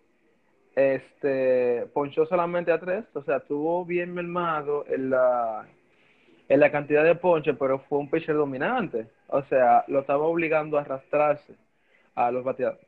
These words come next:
a los bateadores de Atlanta. Que, o sea, su, su alineación, que es muy buena. Mira, Johan Camargo se fue de cuatro cero, Freddie Freeman se fue de cuatro cero con un ponche.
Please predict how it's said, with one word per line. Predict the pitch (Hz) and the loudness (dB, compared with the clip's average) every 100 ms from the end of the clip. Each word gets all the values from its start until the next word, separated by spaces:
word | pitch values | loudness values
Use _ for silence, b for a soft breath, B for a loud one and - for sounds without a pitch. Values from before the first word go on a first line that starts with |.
| _ - | _ -4
a | 135 | -2
los | |
bateadores | 139 131 131 131 143 | 0 0 0 0 0
de | 147 | 0
Atlanta. | - 147 127 104 104 _ _ _ _ _ _ _ _ | 0 -2 -4 -8 -14 _ _ _ _ _ _ _ _
Que, | - 139 127 120 120 113 - | 0 2 2 2 0 -2 -2
o | 139 | -4
sea, | - 139 120 - - | 0 2 2 -2 -6
su, | 139 131 123 | -4 -2 -4
su | 139 | -2
alineación, | 127 131 131 131 151 143 | 0 -2 -4 -6 -6 -4
que | 135 | -2
es | 139 | -2
muy | 143 | -2
buena. | 131 117 113 | 0 -2 -4
Mira, | 113 110 | -6 0
Johan | 120 131 143 | 2 2 4
Camargo | 139 139 151 139 131 131 b b _ - | 2 4 2 2 0 -6 b b _ -4
se | |
fue | 127 127 | 0 4
de | 131 | 4
cuatro | 131 123 120 - | 4 2 -2 2
cero, | 135 127 123 123 120 117 - | 4 6 6 4 2 0 0
Freddie | 135 127 | 2 2
Freeman | 123 135 131 123 123 123 | -2 -2 -2 -4 -8 -8
se | 123 | -6
fue | 127 | -2
de | 120 | -2
cuatro | 123 117 117 | -2 -6 -4
cero | 120 117 | -4 -2
con | 117 | -2
un | 117 113 | -4 -4
ponche. | 127 127 123 123 123 | -2 -2 -4 -4 -4